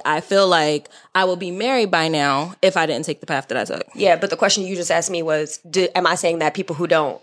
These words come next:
Speaker 2: m-, women who don't speak up in their household would, are, um, in relationships?
Speaker 1: But
Speaker 2: But that's not what I'm
Speaker 1: if
Speaker 2: saying.
Speaker 1: you're saying that a woman is independent, the opposite of that would be being dependent, right?
Speaker 2: Yeah, but that, what does that have to do with speaking
Speaker 1: So
Speaker 2: up?
Speaker 1: you're saying that women that are more dependent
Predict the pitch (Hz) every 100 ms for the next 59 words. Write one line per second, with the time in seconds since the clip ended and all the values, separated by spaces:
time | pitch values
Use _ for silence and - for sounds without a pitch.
0 | _ 175 170 185 180 165 185 170 123 -
1 | 196 175 170 147 - 160 147 160 156 -
2 | 156 151 - _ _ - 170 160 151 -
3 | _ _ - 170 147 - 170 139 165 -
4 | - - - 214 240 226 185 156 90 247
5 | 240 254 269 - 254 240 208 139 190 202
6 | 208 196 - 175 175 180 190 175 - 214
7 | 208 175 170 170 190 185 175 165 160 160
8 | 156 165 165 180 170 160 151 151 156 214
9 | 165 135 139 170 _ _ _ _ _ _
10 | _ _ _ _ _ _ _ _ _ -
11 | 202 370 247 - 202 - 240 - 185 233
12 | 233 226 214 196 - - 220 214 247 254
13 | 247 254 262 233 202 202 208 196 190 185
14 | 180 175 - 180 180 180 175 170 262 262
15 | 196 175